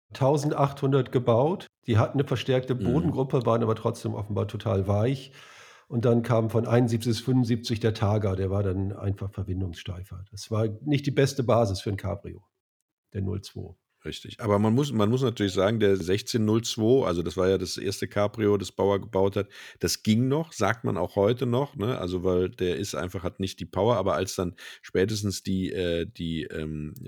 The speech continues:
Speaker 2: zwei Liter angeboten wurden mit hundert P S, äh, ja, da, äh,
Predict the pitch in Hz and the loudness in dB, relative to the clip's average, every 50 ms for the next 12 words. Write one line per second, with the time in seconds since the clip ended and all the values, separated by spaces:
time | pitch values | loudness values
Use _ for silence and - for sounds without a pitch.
0 | 87 - - - - 82 80 90 98 107 104 - 110 104 104 92 - 98 104 98 | -14 -12 -10 -6 -2 0 0 0 0 0 0 0 0 2 2 0 0 -2 -2 -4
1 | 98 90 95 101 98 104 95 95 98 98 92 90 - - 92 92 92 85 - - | -4 -2 -2 -2 -2 0 0 0 0 0 0 -4 -4 -4 -2 -2 -2 -4 -2 -4
2 | 78 67 - 110 - - - _ - - - - - - - _ _ - - 78 | -4 -2 -2 -4 -6 -8 -12 _ -20 -20 -20 -20 -20 -20 -20 _ _ -14 -12 -10
3 | 76 71 73 57 64 69 76 85 - _ _ _ _ - - 69 69 73 - - | -8 -8 -8 -8 -8 -8 -8 -8 -10 _ _ _ _ -10 -8 -8 -8 -8 -10 -14
4 | _ - 113 - 85 82 | _ -18 -18 -16 -16 -16